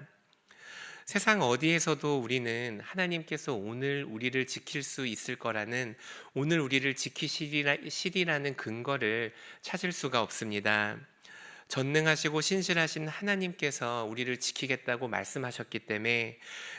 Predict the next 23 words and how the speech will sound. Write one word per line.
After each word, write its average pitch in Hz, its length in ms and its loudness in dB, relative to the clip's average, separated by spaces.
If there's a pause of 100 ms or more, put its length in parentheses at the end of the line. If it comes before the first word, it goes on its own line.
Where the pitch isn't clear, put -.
(120)
예수 135 260 4
그리스도의 160 580 4
피로 196 280 4
말미암은 131 800 2 (320)
그 131 320 2
언약이 117 800 0
하나님과 170 560 -2
우리 117 260 -4
사이에 185 400 -2
있기 127 360 -2
때문에 117 720 0 (340)
하나님께서 165 680 0
우리를 127 420 0
지키시고 113 920 -4
보호하시는 123 800 0
것입니다. 107 800 4 (920)
우리의 165 440 4
감정이 147 580 2
아니고 120 640 0
우리의 127 340 0
기분이 143 460 -2
아니라는 120 460 -2
사실을 127 680 -4